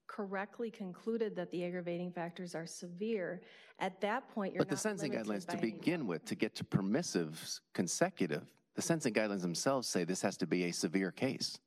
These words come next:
Speaker 1: Cor-, correct. And, and in
Speaker 2: Okay,
Speaker 1: this
Speaker 2: so that's the
Speaker 1: case
Speaker 2: first place we go, 'cause it went consecutive. And then the court said, "Okay, it's consecutive,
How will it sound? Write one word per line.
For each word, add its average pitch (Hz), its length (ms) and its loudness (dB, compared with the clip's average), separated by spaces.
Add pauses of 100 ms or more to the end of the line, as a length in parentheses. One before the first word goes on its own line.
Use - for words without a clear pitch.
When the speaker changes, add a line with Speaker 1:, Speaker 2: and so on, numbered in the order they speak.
(480)
Speaker 1:
Cor-, - 220 -10 (160)
correct. 208 380 -2
And, 226 140 2
and - 80 4
in 120 60 6 (100)
Speaker 2:
Okay, 92 140 4
Speaker 1:
this - 80 -6
Speaker 2:
so 123 60 4
that's 156 200 2
the 127 100 -2
Speaker 1:
case - 80 -8
Speaker 2:
first 135 220 2
place 113 240 2
we 101 100 4
go, 92 240 2
'cause 82 220 0
it 80 160 0
went 90 200 2
consecutive. 78 560 0
And 90 100 2
then 120 80 4
the 123 80 2
court 101 260 2
said, 90 160 0
"Okay, 85 220 2
it's 85 140 -2
consecutive, 95 680 0